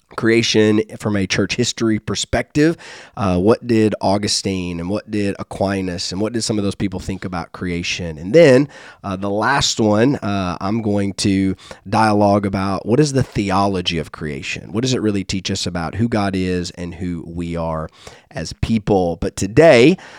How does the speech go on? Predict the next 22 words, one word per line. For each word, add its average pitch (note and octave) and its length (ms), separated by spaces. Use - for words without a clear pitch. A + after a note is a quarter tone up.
uh, F#2+ 320
I A2 140
have A#2 240
my G#2 240
guest, G2 440
Jimmy G#2 340
Slack, A2+ 800
and, F#2 420
uh, F2 160
he G#2+ 240
is C#3+ 140
going A2 380
to, G#2+ 380
uh, G2 100
tell C#3 240
us E3 140
why D3+ 160
he F3 140
thinks, - 520
uh, F#2+ 500
the G2+ 160
world, A#2 640